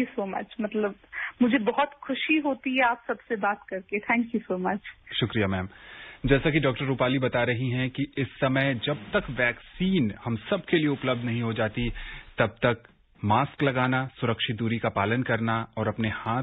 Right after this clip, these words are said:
Speaker 2: और मुंह को बार-बार साफ करते रहना ही हम सब के पास एकमात्र विकल्प है खुद को संक्रमण से बचाए रखने का। खुश रहिए, स्वस्थ रहिए।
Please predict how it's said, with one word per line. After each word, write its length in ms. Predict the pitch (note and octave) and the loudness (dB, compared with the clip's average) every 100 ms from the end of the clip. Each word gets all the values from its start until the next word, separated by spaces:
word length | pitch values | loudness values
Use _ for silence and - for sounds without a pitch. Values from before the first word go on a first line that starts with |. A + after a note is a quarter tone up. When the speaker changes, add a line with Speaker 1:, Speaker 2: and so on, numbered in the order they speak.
| B2 | -2
Speaker 2:
और 100 | A2 | 0
मुंह 220 | G#2+ A2 | 0 0
को 120 | A2+ | -2
बार-बार 480 | G#2 A2 B2 A#2+ A#2 | 2 2 2 2 0
साफ 380 | - G#2+ G#2 G#2+ | -2 -2 -2 -2
करते 260 | A2 G2 G#2+ | -6 -2 -2
रहना 280 | G2 F#2+ A2 | 0 0 0
ही 260 | G2+ F#2+ - - - | 0 -2 -6 -8 -6
हम 80 | |
सब 300 | G2 - C3+ | -4 -2 -2
के 100 | - | -2
पास 340 | A2 G2+ G#2 - A2 | 0 2 2 -2 -2
एकमात्र 520 | G#2 G#2+ G#2 G#2+ F#2 | 0 2 0 0 -4
विकल्प 420 | G2+ - C3+ - | -2 2 0 0
है 260 | G#2+ G2 G2+ - - - | -2 -2 -4 -14 -12 -4
खुद 120 | D#3 D3 | -2 -2
को 360 | - G2+ G2+ - - | 0 0 0 -8 -6
संक्रमण 480 | - G2+ G#2+ G#2 G2+ | -2 -2 0 0 0
से 280 | - G#2+ - - | -2 -4 -6 -4
बचाए 340 | G#2+ A2+ A2 F2 | 0 2 2 2
रखने 300 | F2 - - | -4 -10 -10
का। 180 | F2 - _ _ - | -10 -10 _ _ -2
खुश 220 | D#3+ - | 0 2
रहिए, 220 | C3+ B2 D3+ | 0 0 -4
स्वस्थ 600 | _ _ - C3 - A#2 | _ _ -2 -2 0 -4
रहिए। 280 | G2 G#2+ | -2 -4